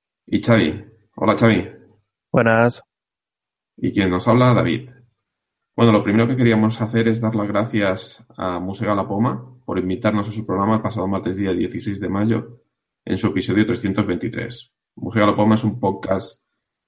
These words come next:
Speaker 1: que se emite en catalán, ¿vale? Se graba en catalán y trata sobre ciencia y tecnología.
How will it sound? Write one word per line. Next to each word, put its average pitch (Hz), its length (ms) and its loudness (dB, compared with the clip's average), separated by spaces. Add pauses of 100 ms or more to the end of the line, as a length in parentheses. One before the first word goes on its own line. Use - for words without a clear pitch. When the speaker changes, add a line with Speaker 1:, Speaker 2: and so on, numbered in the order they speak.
Speaker 1:
que 95 180 -2
se - 80 -6
emite 92 840 -2
en 98 80 -4
catalán, 95 600 -2
¿vale? - 240 -4
Se 104 100 -2
graba 87 240 0
en 87 60 -6
catalán 95 520 -2 (440)
y 90 320 0
trata 101 240 0
sobre 95 240 -2
ciencia 110 260 0
y - 20 -4
tecnología. 92 680 -4